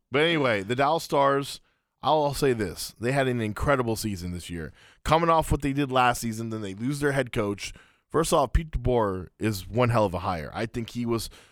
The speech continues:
the man for the job. You needed that type of head coach to come here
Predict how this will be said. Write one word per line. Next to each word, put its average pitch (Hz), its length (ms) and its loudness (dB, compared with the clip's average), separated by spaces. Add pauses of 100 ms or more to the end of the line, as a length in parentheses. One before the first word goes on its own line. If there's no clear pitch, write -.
(160)
the 110 100 0
man 117 260 2
for 107 120 -6
the 95 80 -6
job. 120 400 2
You 104 160 -6
needed 117 400 -2
that 120 240 2
type 120 240 0
of 110 80 -4
head 113 180 -4
coach 117 360 -4
to - 60 -12
come 117 200 -4
here 117 320 -2